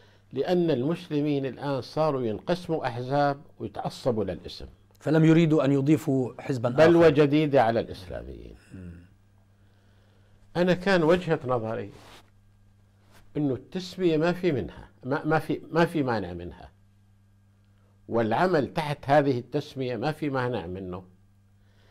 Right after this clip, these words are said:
Speaker 1: لكن كان يرافقني شعور أريد أن أخلص من هالورطة.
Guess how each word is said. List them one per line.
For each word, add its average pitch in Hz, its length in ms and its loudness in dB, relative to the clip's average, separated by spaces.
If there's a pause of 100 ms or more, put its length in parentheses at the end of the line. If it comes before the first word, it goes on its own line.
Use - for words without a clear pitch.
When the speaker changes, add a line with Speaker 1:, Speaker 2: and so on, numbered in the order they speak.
(880)
Speaker 1:
لكن 180 360 0
كان 196 300 2
يرافقني 147 680 4
شعور 165 400 0
أريد 156 300 -2
أن 147 120 0
أخلص 143 320 -4
من 90 80 -6
هالورطة. 69 420 -14